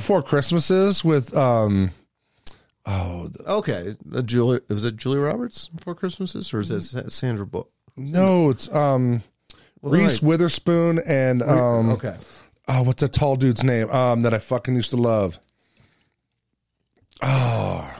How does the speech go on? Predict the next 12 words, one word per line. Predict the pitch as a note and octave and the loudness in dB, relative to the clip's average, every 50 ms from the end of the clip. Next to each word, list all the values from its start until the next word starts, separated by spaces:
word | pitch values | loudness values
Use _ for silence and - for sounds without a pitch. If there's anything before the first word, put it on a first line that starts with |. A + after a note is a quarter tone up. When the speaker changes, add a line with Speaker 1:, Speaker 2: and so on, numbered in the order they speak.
| - _ _ _ _ _ _ _ _ _ - | -20 _ _ _ _ _ _ _ _ _ 0
Speaker 2:
dude | E3+ F3+ - | 0 0 2
from, | - D#3+ C#3+ C3 | 2 4 4 4
like, | B2+ B2 G2+ - | 4 4 2 2
Wedding | C3+ C3+ C3 C3 A#2+ | 2 2 2 2 0
Crashers, | A2 - C#3+ B2+ A#2 A2+ - - C3+ B2 A#2+ A#2 A#2+ A#2+ A#2+ A2 - - | 0 0 2 2 2 2 2 2 2 2 2 2 2 2 0 0 -2 -2
um, | A#2+ A2+ A2 G#2+ G2 G2 | 0 0 2 2 4 4
Speaker 1:
Oh, | G2 - F#2+ F#2+ - | 4 2 2 0 -4
Vince | A2+ C#3 C#3+ C3 - | -6 -6 -6 -4 -4
Vaughn. | D3+ B2 G#2 - - | -6 -6 -8 -6 -4
Speaker 2:
Vince | - C#3+ D3 B2 - | 0 0 0 0 0
Vaughn. | A#2+ B2 A#2+ A#2+ A2+ G#2 F#2+ E2 D#2 D2 - - | 0 0 2 2 2 2 0 -2 -4 -8 -12 -16
Speaker 1:
Yeah. | F#2+ | -20